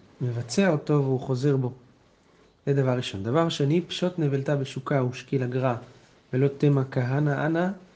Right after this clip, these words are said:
גברא רבה אנא, וסניא בי מילתא. זאת אומרת, תתפרנס אפילו מ-, ממלאכה שהיא בזויה,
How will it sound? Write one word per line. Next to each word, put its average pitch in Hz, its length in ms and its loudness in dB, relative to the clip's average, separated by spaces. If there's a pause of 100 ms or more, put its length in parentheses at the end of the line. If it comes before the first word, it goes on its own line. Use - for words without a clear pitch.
(460)
גברא 123 500 2
רבה 139 340 0
אנא, 165 160 -2 (500)
וסניא 143 440 2
בי 123 200 -2
מילתא. 110 380 -6 (1600)
זאת 131 140 -6
אומרת, 135 520 0 (540)
תתפרנס 147 680 -2
אפילו 151 340 -2
מ-, 139 280 2 (760)
ממלאכה 120 920 -2
שהיא 127 260 -2
בזויה, 127 460 4